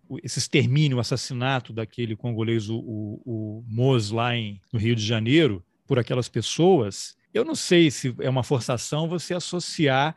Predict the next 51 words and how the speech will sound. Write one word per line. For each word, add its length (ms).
a 220
esse 920
estado 600
de 120
espírito 840
em 80
que 140
você 280
tem 320
um, 60
um, 520
um 40
presidente 320
da 60
República 580
que 140
defende 340
tortura, 640
que 120
é, 120
fala 240
contra 320
negro, 420
fala 260
contra 320
mulher, 600
que 120
o 100
ídolo 340
dele 320
é 120
um 80
torturador. 880
Eu 100
não 80
sei 260
como 280
é 40
que 160
isso 300
age 540
no 80
imaginário 460
das 140
pessoas, 400
que 80
a 20
hora 100
que 120
eles 180
se 480